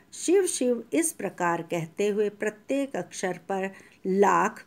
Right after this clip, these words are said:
ब्रैकेट में लिखिएगा, स्वर्ण मुद्राएं। उस समय मुद्रा जो चलती थी, स्वर्ण मुद्रा चलती थी,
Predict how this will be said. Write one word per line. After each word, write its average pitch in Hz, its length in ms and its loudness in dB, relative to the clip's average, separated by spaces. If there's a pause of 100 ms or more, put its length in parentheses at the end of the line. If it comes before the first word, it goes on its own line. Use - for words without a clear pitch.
ब्रैकेट 196 460 -4
में 190 140 -2
लिखिएगा, 185 420 -4
स्वर्ण 226 500 0
मुद्राएं। 170 600 -4
उस 190 180 -6
समय 214 360 0 (340)
मुद्रा 196 440 4
जो 233 160 0
चलती 202 420 -4
थी, 302 140 0
स्वर्ण 214 440 0
मुद्रा 160 360 -2
चलती 160 420 -6
थी, 294 240 -4